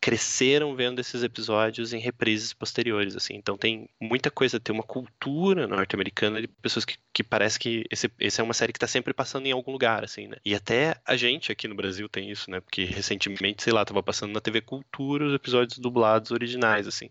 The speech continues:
quando não tinha D V D ainda passando, né? Agora a Darkflix tá passando de novo no, no, no serviço dela, assim. Então é uma série que tem algum tipo de permanência e permanente diálogo, assim.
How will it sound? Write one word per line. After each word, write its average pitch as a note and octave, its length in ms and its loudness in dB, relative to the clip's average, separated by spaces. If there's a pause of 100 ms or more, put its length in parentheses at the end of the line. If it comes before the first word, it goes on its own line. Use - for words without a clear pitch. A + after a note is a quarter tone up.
quando G2+ 320 -2
não G#2+ 180 2
tinha G#2+ 360 2
D G#2+ 100 2
V A#2+ 140 4
D A2 220 4
ainda A2 360 0
passando, A2 540 -4
né? F#2+ 160 -4
Agora G2+ 500 4
a - 20 4
Darkflix G#2+ 560 0
tá - 100 -2
passando A#2 380 -4
de A#2 120 -10
novo A#2 240 -6
no, A2 340 -4
no, A2 480 -6
no A2 80 0
serviço A2 480 4
dela, G#2+ 360 4
assim. F#2+ 160 -4
Então G#2 360 0
é - 80 -2
uma A2 140 2
série A2+ 240 2
que - 100 -8
tem A#2+ 160 0
algum A#2+ 300 -4
tipo - 240 -10
de B2 80 -6
permanência A2+ 1400 -2
e G#2 100 -10
permanente G#2 640 -4
diálogo, G2 560 2
assim. - 180 -10